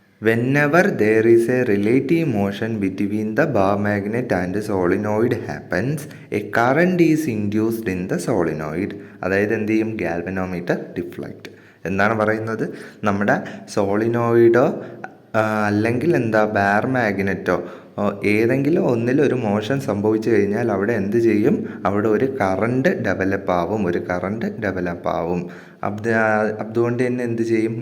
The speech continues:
ഗാൽവനോമീറ്റർ ഡിഫ്ലക്ഷൻ കാണിക്കും. ഏതിനാണ്, നമ്മുടെ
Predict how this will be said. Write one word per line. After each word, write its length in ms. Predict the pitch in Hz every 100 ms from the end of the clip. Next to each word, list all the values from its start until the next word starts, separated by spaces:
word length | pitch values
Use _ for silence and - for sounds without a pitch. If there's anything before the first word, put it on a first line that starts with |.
| 101
ഗാൽവനോമീറ്റർ 720 | 95 95 98 98 95 90 123 92 98
ഡിഫ്ലക്ഷൻ 600 | 92 - 90 - 135 - - -
കാണിക്കും. 440 | 92 87 87 92 - 90
ഏതിനാണ്, 460 | 95 98 117 113 139 214 - - - -
നമ്മുടെ 200 | 101 104